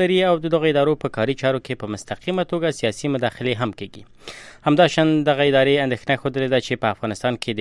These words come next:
اداري فساد پر وړاندې مبارزه د حکومت د ژمنو او د نړیوالو معیارونو خلاف ترسره کیږي. خو د افغانستان حکومت بیا ویلي دی چې د اداري فساد سره په مبارزې کې جدي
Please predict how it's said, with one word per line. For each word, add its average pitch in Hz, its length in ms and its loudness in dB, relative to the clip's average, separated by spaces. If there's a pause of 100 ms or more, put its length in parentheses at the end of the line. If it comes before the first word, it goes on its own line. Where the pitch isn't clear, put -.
اداري 104 280 0
فساد 117 320 -2
پر 98 160 -4
وړاندې 117 400 -2
مبارزه 95 480 -2 (240)
د 110 100 -4
حکومت 113 460 -4
د 95 140 -6
ژمنو 156 280 -2 (220)
او - 20 6 (220)
د 147 160 0
نړیوالو 135 540 0
معیارونو 113 520 -2
خلاف 120 340 0 (100)
ترسره 101 340 -6
کیږي. 107 260 -12
خو 240 120 4 (520)
د 117 120 -2
افغانستان 120 440 -2
حکومت 135 360 -2
بیا 123 120 2
ویلي 147 240 -4
دی 147 120 -8
چې 139 200 -4
د 113 120 -6
اداري 107 280 -6
فساد 127 300 -6
سره 123 240 -2
په 104 100 -4
مبارزې 92 380 -6 (100)
کې 156 560 -8
جدي 135 240 -2